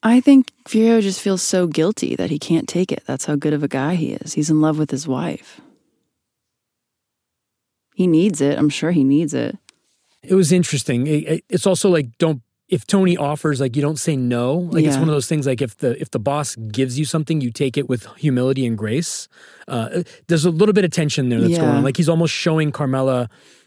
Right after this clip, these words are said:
Speaker 2: like,
Speaker 1: "I still
Speaker 2: I
Speaker 1: got the power" or something.
Speaker 2: Ofirio's like, "I don't need his money.
Speaker 1: Yeah.
Speaker 2: I can take care of us on our own."
Speaker 1: Mm.
Speaker 2: Um,
Speaker 1: Mm.
Speaker 2: also, this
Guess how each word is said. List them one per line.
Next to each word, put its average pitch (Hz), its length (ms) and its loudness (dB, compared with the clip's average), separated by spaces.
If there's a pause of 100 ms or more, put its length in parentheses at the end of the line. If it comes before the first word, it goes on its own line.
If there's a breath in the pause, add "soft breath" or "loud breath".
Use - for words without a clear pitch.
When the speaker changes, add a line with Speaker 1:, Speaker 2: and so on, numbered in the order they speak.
(100 soft breath)
Speaker 2:
like, 131 140 0
Speaker 1:
"I 160 80 2
still 151 220 0
Speaker 2:
I - 20 0
Speaker 1:
got 139 200 -2
the 135 80 -6
power" 135 300 -2
or 135 60 -2
something. 143 460 -4
Speaker 2:
Ofirio's 185 520 4
like, 139 120 -2
"I 139 40 -4
don't 143 120 -2
need 139 100 -2
his 117 120 -4
money. 120 340 -4
Speaker 1:
Yeah. 170 240 2
Speaker 2:
I 151 40 0
can 147 120 0
take 139 140 -2
care 147 140 -2
of 127 80 -2
us 131 140 -2
on 131 80 -2
our 117 160 -2
own." 156 680 0 (160 loud breath)
Speaker 1:
Mm. 127 60 -8
Speaker 2:
Um, 117 480 -2
Speaker 1:
Mm. 196 460 2
Speaker 2:
also, 180 500 4 (240)
this 165 400 -2